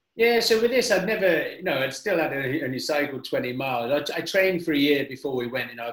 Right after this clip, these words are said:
built up my mileage and things like that. But I just took it as a military operation and just crossed out, you know, I just put a military set of orders on there and crossed out ammunition. So from the planning side, I, I was confident in,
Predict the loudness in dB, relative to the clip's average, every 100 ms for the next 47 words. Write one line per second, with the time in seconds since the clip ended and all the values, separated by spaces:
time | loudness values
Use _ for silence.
0 | -6 -6 -6 -10 -10 -8 -6 -8 -10 -14
1 | -16 -16 -10 -8 -4 -2 -2 -4 -4 0
2 | 0 0 2 2 2 0 0 0 2 2
3 | 0 -2 -4 _ _ _ _ _ -6 -4
4 | -4 -2 -4 0 0 0 -2 -6 -4 -4
5 | -4 -6 -6 -2 -2 -2 -4 -2 -4 0
6 | 0 0 -2 -4 -4 -6 -6 -8 -4 -4
7 | -2 -4 -4 -4 -4 -6 -4 -4 -4 -8
8 | -6 -6 -2 -2 -2 -4 -4 -2 -2 -4
9 | -10 _ -6 -6 -8 -8 -6 -8 -10 -10
10 | -6 -4 -4 -4 -6 -6 -10 -12